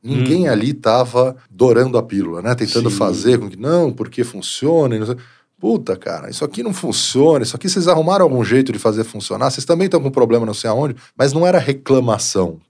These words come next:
Speaker 1: como a gente vê em grupo de Facebook.
Speaker 2: Não,
Speaker 1: Era
Speaker 2: discussão.
Speaker 1: propositivo,
Speaker 2: É
Speaker 1: é.
Speaker 2: propositivo,
Speaker 1: É.
Speaker 2: é pra fomentar mesmo, né?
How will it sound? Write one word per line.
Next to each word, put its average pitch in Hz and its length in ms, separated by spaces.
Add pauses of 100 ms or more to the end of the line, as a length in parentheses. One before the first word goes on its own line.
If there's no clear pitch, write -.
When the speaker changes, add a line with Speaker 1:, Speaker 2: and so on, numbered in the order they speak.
Speaker 1:
como 117 160
a 98 40
gente 104 180
vê 101 160
em 98 80
grupo 98 240
de - 80
Facebook. 87 580 (340)
Speaker 2:
Não, 127 160
Speaker 1:
Era 143 440 (320)
Speaker 2:
discussão. - 560
Speaker 1:
propositivo, 110 720
Speaker 2:
É - 20
Speaker 1:
é. 107 40
Speaker 2:
propositivo, 104 880
Speaker 1:
É. - 80
Speaker 2:
é 123 80
pra 135 180
fomentar 156 600
mesmo, 87 380
né? 117 320